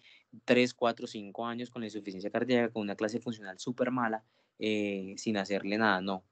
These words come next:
lo llevamos a terapia médica óptima lo más, eh, seguro posible y después,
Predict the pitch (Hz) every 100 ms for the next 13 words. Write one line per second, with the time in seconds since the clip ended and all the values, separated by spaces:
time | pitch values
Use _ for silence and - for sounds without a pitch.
0 | _ 107 104 101 92 110 120 98 92 104
1 | 110 113 104 - 117 113 104 98 90 95
2 | - _ - 110 110 113 113 120 104 107
3 | 131 151 147 _ _ _ 107 101 - 117
4 | 139 -